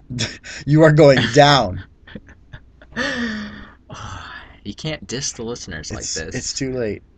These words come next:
Speaker 2: You
Speaker 1: And you know what? You know what? Trog's going down too. Fight me, Trog.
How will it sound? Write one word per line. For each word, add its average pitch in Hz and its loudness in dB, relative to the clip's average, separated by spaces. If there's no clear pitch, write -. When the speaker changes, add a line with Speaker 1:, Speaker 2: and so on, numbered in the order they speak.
Speaker 2:
You 120 -2
Speaker 1:
And 139 4
you 143 4
know 147 4
what? 160 2
You 120 -8
know 131 0
what? 139 2
Trog's 131 2
going 120 -2
down 113 -2
too. 87 -8
Fight 135 0
me, 110 -6
Trog. 92 -6